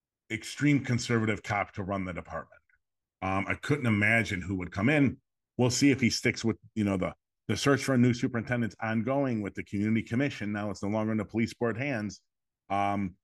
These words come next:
Vallis or Johnson could do exactly what Lightfoot did, and I'm not Lightfoot, but, um, exactly whatever other mayor in history has done that I know of, at least in recent history, is just skip the police board's candidate. So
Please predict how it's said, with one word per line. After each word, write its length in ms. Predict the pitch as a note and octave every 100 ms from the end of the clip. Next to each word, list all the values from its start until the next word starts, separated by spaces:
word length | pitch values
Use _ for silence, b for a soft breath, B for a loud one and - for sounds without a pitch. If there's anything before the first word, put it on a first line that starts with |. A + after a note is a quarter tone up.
| _ _ _ _ -
Vallis 360 | A2 C3 A#2+
or 60 | B2+
Johnson 440 | A2 B2 C#3 C3+
could 180 | B2 G#2
do 160 | A#2 A2+
exactly 500 | F#2 F#2+ G#2 - A2+
what 160 | A2+
Lightfoot 460 | A#2+ C#3+ - G2 F2
did, 260 | G#2 G#2 G#2
and 280 | F2 E2 -
I'm 140 | F#2+
not 220 | A#2 G#2+ A2
Lightfoot, 400 | A#2+ A#2 F2+ -
but, 140 | F2
um, 420 | E2+ D#2+ D#2 D#2 - _ _ _ _ _ - _ _ _ _ _ _ _ -
exactly 280 | G#2+ B2+ B2
whatever 280 | B2+ B2
other 180 | A#2+ A#2
mayor 300 | A2+ A#2 A2+
in 80 | F#2+
history 360 | C3 - C#3 F#2+
has 120 | F2+
done 180 | G2+ F2+
that 120 | F2+
I 140 | B2+
know 260 | A#2 F2+ D#2
of, 240 | F2 G#2 - _ _ _ -
at 100 | F#2+
least 240 | G2+ G2+ G2
in 100 | G#2
recent 300 | C3+ A2 G2+
history, 280 | G2+ A2
is 80 | G2
just 180 | A2 -
skip 340 | - C#3 - - _ -
the 80 | F#2
police 300 | G2+ F#2+ -
board's 320 | G2 F2+ -
candidate. 460 | - F2 D2+ C2+
So 260 | - F2